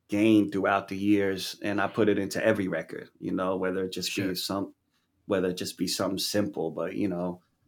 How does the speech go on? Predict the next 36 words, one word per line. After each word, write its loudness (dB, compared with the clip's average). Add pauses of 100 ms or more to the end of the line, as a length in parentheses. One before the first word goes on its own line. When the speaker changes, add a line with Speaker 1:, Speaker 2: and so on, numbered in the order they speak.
(500)
Speaker 1:
just, -2 (280)
it's -4
mostly 6
engineering 6
tricks 2
that 4
I've 4
learned 4
from -4
working 0
with -4
some -2
of -2
the -2
top -2
producers -4
in -2
the -2
game -2 (580)
down 0
in 0
L 2
A, 2
and, -2
uh, -2
you 0
know, 2
I'll 0
use 0
it, -4
use -2
some -4
things -4
here -2
and -2
there. -4